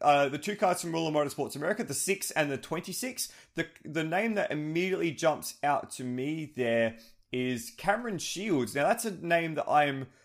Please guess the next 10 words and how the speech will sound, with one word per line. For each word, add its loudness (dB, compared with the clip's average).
familiar 2
with 0
because, -4
uh, 2
he 0
is 0
a 2
Australian -2
driver 4
um, 2